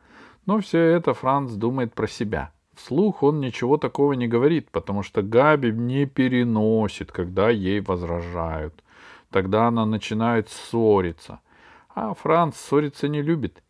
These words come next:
и не умеет. Тут ему до Габи далеко. Она может ругаться долго-долго, без передышки. И Францу не удаётся даже слово вставить.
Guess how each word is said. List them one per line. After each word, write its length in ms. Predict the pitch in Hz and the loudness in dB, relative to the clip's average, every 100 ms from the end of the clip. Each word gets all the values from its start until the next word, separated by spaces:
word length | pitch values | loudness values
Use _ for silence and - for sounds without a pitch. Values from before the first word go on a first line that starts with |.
| _ | _
и 120 | 214 | 0
не 120 | 220 | 2
умеет. 580 | 247 208 131 143 131 - _ _ - _ _ - | 2 2 2 -2 -4 -6 _ _ -20 _ _ -2
Тут 320 | 196 220 - | -2 -2 -4
ему 420 | 170 165 165 170 - - | -4 -2 -2 -4 -12 -4
до 180 | 90 | -4
Габи 440 | 85 95 117 123 117 | 0 2 4 4 2
далеко. 960 | 107 98 95 - 90 98 101 95 - _ _ _ _ | 2 0 -2 -4 0 2 4 2 -2 _ _ _ _
Она 280 | 101 127 151 | 0 2 2
может 340 | 151 139 120 | 2 0 -2
ругаться 880 | 107 117 135 160 151 123 98 - 95 | -6 0 2 6 6 6 2 -4 -4
долго-долго, 920 | 95 185 233 220 190 196 190 156 107 98 | 0 0 0 0 0 2 4 2 2 -2
без 160 | 117 | -2
передышки. 680 | - 151 170 151 120 - - _ _ _ _ _ _ | -2 0 2 0 -2 -6 -20 _ _ _ _ _ _
И 200 | - 190 | -4 -4
Францу 500 | - 117 143 147 123 | -2 0 2 0 -4
не 120 | 113 | -2
удаётся 540 | 113 107 113 131 - 101 | 0 6 6 4 0 0
даже 300 | 113 113 104 | 0 2 -2
слово 540 | - 104 110 123 101 | -2 0 4 6 4
вставить. 580 | - - - 95 85 | -2 -8 -4 -2 -4